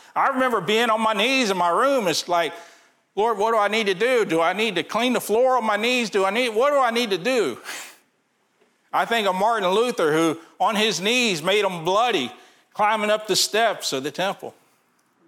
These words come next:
doing all he could to subjugate him to God's will, to, to please God, beating himself, doing whatever he had to do to please God.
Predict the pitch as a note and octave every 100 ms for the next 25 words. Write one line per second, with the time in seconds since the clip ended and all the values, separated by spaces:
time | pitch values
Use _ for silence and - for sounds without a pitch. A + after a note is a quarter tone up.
0 | _ _ _ _ _ _ G3 A#3 A3 A#3
1 | C#4 A#3+ B3 F#3 C#4 C#4 G3+ C#3+ - A#3+
2 | A#3+ F3+ G3 G#3 F#3+ D3 C3+ - E3 D3+
3 | G3 A3 F#3 E3+ G#3+ A#3 F3 D3+ F3 D3
4 | - - G3 - B3 C4+ B3 E3+ G3+ A3+
5 | G#3 C#3+ G#2+ - - _ _ _ _ _
6 | _ _ F#3+ D4 C4+ A3+ G3+ - G3 E3+
7 | D#3+ C4+ C4 B3+ C4+ C4+ A#3 B3 A#3+ A3
8 | C#4 - B3 B3+ G#3 C4 C4 A3+